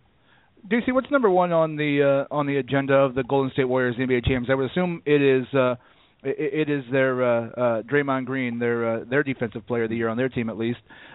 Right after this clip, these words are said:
Uh, if for some reason they can't get,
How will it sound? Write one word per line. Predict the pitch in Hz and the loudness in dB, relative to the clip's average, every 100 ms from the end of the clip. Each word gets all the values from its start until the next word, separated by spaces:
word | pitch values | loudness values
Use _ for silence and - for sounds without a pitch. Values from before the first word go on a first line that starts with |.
| - | 2
Uh, | 131 135 135 - _ _ - | 6 6 4 -2 _ _ -4
if | 156 156 - | 0 0 -2
for | 175 | -2
some | 220 | 0
reason | 214 190 165 | 0 2 2
they | 160 | 0
can't | - 165 170 | 0 -2 0
get, | 165 - | -4 -4